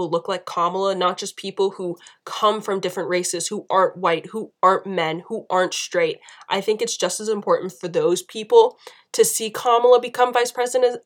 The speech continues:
of the United States as it is for racists and bigots and xenophobes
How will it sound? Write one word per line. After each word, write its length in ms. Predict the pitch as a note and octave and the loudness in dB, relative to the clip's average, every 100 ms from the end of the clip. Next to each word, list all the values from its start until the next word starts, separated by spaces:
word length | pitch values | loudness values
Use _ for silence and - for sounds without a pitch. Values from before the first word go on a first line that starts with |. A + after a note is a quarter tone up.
| _ | _
of 140 | A#3 | -4
the 100 | A#3 | -2
United 320 | B3+ B3+ B3 B3 | 0 0 -2 0
States 360 | B3+ B3+ - - - _ - | 0 0 -2 -14 -20 _ -6
as 160 | F#3+ F#3 | -4 0
it 120 | F#3+ | 0
is 240 | F#3+ F#3+ - _ - | 0 -2 -12 _ 4
for 240 | G3+ F3 | 4 4
racists 720 | E3+ F3 - D#3 F3+ - - - _ | 0 0 -4 -8 -8 -10 -10 -14 _
and 320 | G3+ G3 D#3+ | 0 0 -4
bigots 640 | - F3 E3+ C3+ - - - - - | -2 -2 -2 -6 -8 -10 -10 -14 0
and 240 | G3+ F#3+ | 0 0
xenophobes 800 | - F3+ E3 D#3+ E3 D#3 - | -2 0 0 0 -4 -4 -6